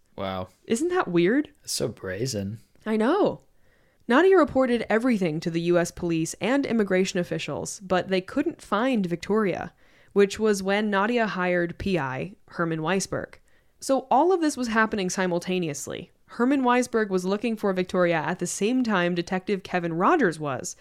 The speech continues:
Speaker 2: for the cheesecake poisoning. Herman Weisberg decided to use her Facebook profile to hopefully gain some insight into where she was.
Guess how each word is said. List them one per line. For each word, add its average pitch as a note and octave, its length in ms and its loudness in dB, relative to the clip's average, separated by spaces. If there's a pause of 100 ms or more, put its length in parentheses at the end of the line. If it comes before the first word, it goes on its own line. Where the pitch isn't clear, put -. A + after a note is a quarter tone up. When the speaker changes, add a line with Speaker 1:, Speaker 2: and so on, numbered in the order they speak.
(200)
Speaker 2:
for E3+ 280 2
the F3+ 100 0
cheesecake C#4+ 460 0
poisoning. D3 480 -6 (580)
Herman D4 320 4
Weisberg B3 400 2
decided G#3 440 2
to G3 100 -6
use F#3 280 -2
her F3 200 -4
Facebook C#4 520 0
profile D3 560 -4
to F#3 220 0
hopefully C4+ 520 0
gain F3+ 340 -4
some E3 220 -6 (100)
insight F#3 520 -4
into E3 240 -6
where D#3+ 220 -4
she D#3 180 -6
was. D3 460 -8